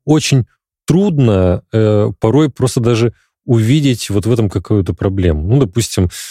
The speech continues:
даже вот э-, этические какие-то вещи, да, доп-, вот когда люди рассуждают, куда мы, типа, типа, идти поступать, там, на философский факультет или на юридический. И я не думаю: "Ну, философия вот какая-то ерунда, пойду поступать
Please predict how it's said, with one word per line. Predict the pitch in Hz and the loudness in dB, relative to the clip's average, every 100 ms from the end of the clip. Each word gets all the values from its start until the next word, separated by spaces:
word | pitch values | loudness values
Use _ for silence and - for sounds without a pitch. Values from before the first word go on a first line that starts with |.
| - | -6
даже | 104 98 | -2 0
вот | 98 87 | -2 -4
э-, | 127 | -6
этические | 131 107 120 107 - - 95 | -2 -2 -2 -2 -4 -2 -2
какие-то | 98 - 95 - | -2 -2 -2 0
вещи, | 92 98 104 - | 0 0 -2 -4
да, | 85 95 | -2 -2
доп-, | 82 90 113 | -2 -6 -4
вот | 104 | -4
когда | - 95 92 85 - - - | -2 -2 -2 -4 -8 -18 -4
люди | 107 101 92 | -2 0 2
рассуждают, | 87 85 87 104 90 78 | 2 0 0 0 0 -2
куда | - 107 | -2 -2
мы, | 85 | -2
типа, | 78 - | -8 -12
типа, | - - _ 113 | -16 -18 _ -6
идти | - - 107 - | -6 -8 -14 -10
поступать, | - - 95 80 - | -8 -6 -4 -4 -6
там, | - 90 92 | -12 -10 -6
на | 85 | -2
философский | 110 98 202 - | -2 0 -2 -4
факультет | 92 - 90 - 76 - | -10 -4 -4 -2 -4 -2
или | 113 | 0
на | 156 | 2
юридический. | 175 160 151 95 110 - - | 0 0 0 -2 -4 -8 -14
И | 104 95 | -8 -2
я | 90 131 | 2 2
не | 156 | 2
думаю: | 120 95 | 2 2
"Ну, | 90 196 175 127 117 110 98 90 | 2 2 2 0 -2 -2 -4 -6
философия | - - 113 113 165 117 | -10 -4 -2 0 -2 -2
вот | 107 | -4
какая-то | - - 101 90 98 | -4 -4 -2 -2 0
ерунда, | 95 110 135 165 | 0 2 2 0
пойду | - 92 135 | -2 -2 -4
поступать | - - - 107 | -6 -18 -6 -6